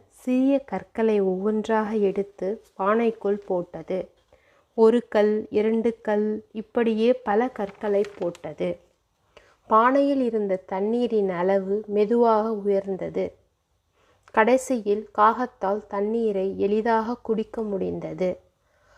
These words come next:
அது தன் தாகத்தை தணித்துக் கொண்டு மகிழ்ச்சியுடன் பறந்து சென்றது. இந்த காகத்தைப் போல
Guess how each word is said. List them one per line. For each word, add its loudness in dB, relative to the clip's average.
அது 2
தன் -4
தாகத்தை 0
தணித்துக் -4
கொண்டு -4
மகிழ்ச்சியுடன் -2
பறந்து 0
சென்றது. -6
இந்த 2
காகத்தைப் 2
போல -2